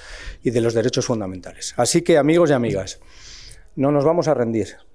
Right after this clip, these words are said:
No vamos a dar ni un solo paso atrás, con firmeza, con talante, con mucho talento del que hay en Castilla y León. Tenemos que lograr, más pronto que tarde, que ese paréntesis,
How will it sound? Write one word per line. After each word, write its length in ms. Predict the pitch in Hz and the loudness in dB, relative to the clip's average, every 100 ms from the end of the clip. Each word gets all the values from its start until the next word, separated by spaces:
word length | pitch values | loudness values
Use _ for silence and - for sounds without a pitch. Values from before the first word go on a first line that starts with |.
| - - - - | -20 -20 -20 -6
No 140 | 127 | 0
vamos 240 | 139 147 139 | 2 2 2
a 80 | |
dar 160 | 143 165 | 2 2
ni 80 | 156 | 2
un 80 | 147 | 0
solo 300 | 170 165 160 | 2 2 2
paso 420 | 165 - 202 - | -2 -2 -10 -8
atrás, 540 | - 117 117 104 - - - - | -4 0 0 0 -4 -14 -20 -4
con 180 | 123 | -2
firmeza, 640 | 120 117 113 117 - - - | 0 -2 0 -2 -4 -16 -16
con 220 | - 117 113 | -6 -6 -2
talante, 640 | 110 120 113 - - - | 0 0 -2 -8 -18 -10
con 260 | - 117 117 | -2 -2 0
mucho 540 | 139 190 - 110 - - - - - - | 0 0 -2 -6 -8 -18 -20 -20 -20 -2
talento 460 | 123 135 156 151 143 | 2 2 2 2 2
del 140 | 120 | 2
que 100 | 135 | 2
hay 160 | 139 131 | 2 2
en 80 | |
Castilla 360 | 117 107 139 131 | 0 -2 0 0
y 40 | |
León. 340 | 107 135 143 - - - - - - | 2 2 0 -6 -20 -20 -20 -20 -4
Tenemos 300 | 123 131 - | 0 0 0
que 100 | 131 | 0
lograr, 460 | 110 123 110 - - - 123 | 2 0 -2 -12 -20 -16 -6
más 180 | 123 | -6
pronto 340 | - 135 135 127 | -4 -4 0 0
que 120 | 117 | 2
tarde, 380 | 139 143 107 - - - - - - - - - - - | 0 0 -4 -10 -20 -18 -18 -20 -20 -20 -20 -20 -20 -14
que 180 | - 113 | -2 -2
ese 380 | - 143 135 131 | 2 2 2 2
paréntesis, 1040 | - 131 139 143 139 113 113 95 - | -2 0 2 0 -2 -4 -6 -10 -12